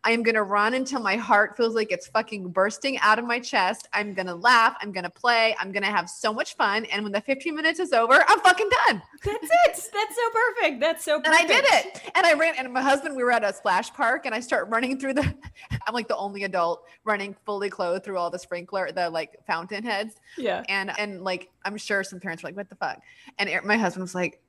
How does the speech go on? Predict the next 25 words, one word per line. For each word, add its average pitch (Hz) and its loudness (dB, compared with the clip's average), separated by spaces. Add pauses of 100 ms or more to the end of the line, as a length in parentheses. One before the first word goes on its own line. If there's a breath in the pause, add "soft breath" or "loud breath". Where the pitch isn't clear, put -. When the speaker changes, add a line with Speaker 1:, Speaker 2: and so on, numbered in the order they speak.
(140)
Speaker 1:
"Oh 208 -2
my 147 -6
God, 147 -8
<laughs> - -20
you're - 6
crazy." 214 6 (260 loud breath)
But 269 2
I 277 8
was 277 2
like, 269 6
"No, 254 4 (160 loud breath)
for 233 0
fifteen 311 -2
minutes, 233 0
I'm 226 2
giving 247 0
my 208 2
one 196 0
hundred 233 2
percent 247 -4
to 226 -12
my 190 -4
kids. 196 0 (100)
I 202 0
am," 175 -6